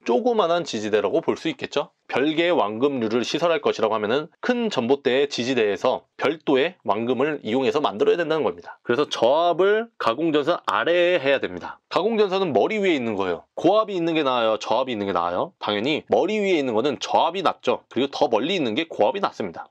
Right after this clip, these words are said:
그래서 저압이 밑에, 고압이 위에, 이거를 알아두시면 되고요. 삼백오십일 번 문제 다시 풀도록 하겠습니다.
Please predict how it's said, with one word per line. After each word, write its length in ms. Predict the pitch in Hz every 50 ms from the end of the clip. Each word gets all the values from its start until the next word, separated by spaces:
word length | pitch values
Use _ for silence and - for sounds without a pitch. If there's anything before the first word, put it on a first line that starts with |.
| _
그래서 380 | - - 90 - 104 127 139 - _ - - _ _
저압이 480 | - - - 113 123 139 143 151 170 156
밑에, 520 | 110 98 - - - 123 139 160 175 185 170 _
고압이 420 | - - 113 107 104 104 - 185 170
위에, 380 | 120 101 101 120 107 - - _ _ _ _ _ -
이거를 420 | - 101 98 98 92 131 147 165 185 _ _ _ _ _ _ _
알아두시면 440 | - - 98 101 95 92 - 110 113
되고요. 400 | 104 104 87 90 90 110 147 190 _ _ _ _ _ _
삼백오십일 560 | - - 202 196 214 190 160 - 160 151 135
번 140 | 120 123 120
문제 360 | 120 107 101 98 98 110 127
다시 220 | 131 - 123 113 -
풀도록 400 | - - - 147 143 131 - 170
하겠습니다. 480 | 170 160 - - 101 95 117 156 -